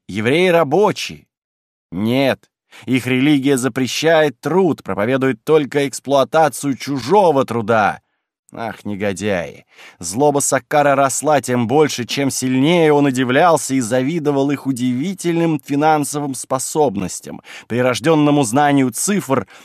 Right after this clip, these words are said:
умению справляться с самыми сложными операциями, чутью и ловкости, обеспечивающим им победу во всём,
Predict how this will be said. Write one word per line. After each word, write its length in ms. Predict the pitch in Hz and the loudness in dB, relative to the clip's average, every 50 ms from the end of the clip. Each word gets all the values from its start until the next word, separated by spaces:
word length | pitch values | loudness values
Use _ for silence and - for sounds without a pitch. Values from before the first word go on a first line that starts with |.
| _ - | _ -6
умению 360 | 113 117 127 143 147 147 151 | -2 0 2 2 2 2 2
справляться 720 | 135 - - 131 131 127 127 139 170 170 - - - 143 | 0 -2 -2 0 0 2 2 2 2 0 0 -2 -6 -6
с 60 | 131 | -6
самыми 440 | - - - - 185 180 175 165 165 | -6 -6 -2 0 2 2 2 0 -2
сложными 540 | 156 - - 151 170 165 135 113 127 123 123 | -2 -4 -2 0 2 2 2 0 0 0 0
операциями, 920 | 113 - 117 113 143 180 180 165 - - - 131 127 120 117 113 110 95 - - - - - - | 0 0 0 0 2 0 0 -2 -4 -6 -4 -2 -2 0 0 0 -2 -4 -6 -10 -20 -18 -10 -6
чутью 480 | - - 147 - - - 120 180 196 | -4 -4 -4 -6 -8 -6 -4 0 0
и 100 | 180 170 | 2 2
ловкости, 800 | 160 135 147 202 220 185 - - - 117 - - - - 110 95 - - - - | 2 2 4 4 2 2 0 -4 -10 -8 -8 -8 -8 -6 -8 -8 -8 -12 -12 -8
обеспечивающим 1120 | 104 110 120 113 - - - 143 135 - - 127 127 127 127 123 113 - - - 123 127 | -6 -4 -4 -6 -6 -6 -6 -6 -6 -6 -6 -4 -2 -2 -2 -2 -2 -4 -4 -2 0 2
им 160 | 135 135 120 | 2 2 0
победу 460 | - - 117 117 117 139 135 127 123 117 | 0 -2 -4 -2 -2 -2 -2 -2 -2 -2
во 140 | 110 107 | -2 -4
всём, 560 | - - - - - 185 214 220 185 143 113 | -4 -6 -14 -6 0 2 4 4 4 4 2